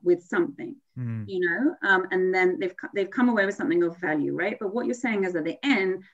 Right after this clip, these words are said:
Speaker 1: "Look at this value that I've given you. And if you work with me, this is all the other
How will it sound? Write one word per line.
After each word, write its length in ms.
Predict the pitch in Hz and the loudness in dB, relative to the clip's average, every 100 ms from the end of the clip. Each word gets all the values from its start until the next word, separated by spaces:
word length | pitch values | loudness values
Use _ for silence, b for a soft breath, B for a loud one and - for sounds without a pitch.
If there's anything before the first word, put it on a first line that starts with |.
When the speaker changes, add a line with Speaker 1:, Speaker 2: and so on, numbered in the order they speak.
| b - | b -4
Speaker 1:
"Look 240 | 240 339 | 0 0
at 60 | 220 | 0
this 140 | 226 | -2
value 280 | 190 180 180 | 2 6 6
that 100 | 175 | 6
I've 200 | 170 180 | 2 2
given 260 | 202 220 | 2 2
you. 340 | 180 170 165 - _ | 4 4 2 -2 _
And 160 | 185 185 | -4 -4
if 140 | 190 | -2
you 100 | 240 | -2
work 320 | 190 202 - | 2 2 0
with 140 | 226 202 | -2 -2
me, 480 | 202 220 180 180 180 b _ | -2 0 4 2 0 b _
this 160 | 220 226 | -2 0
is 140 | 196 - | -4 2
all 180 | 202 208 | 4 6
the 160 | 202 | 4
other 300 | 185 185 175 | 2 2 0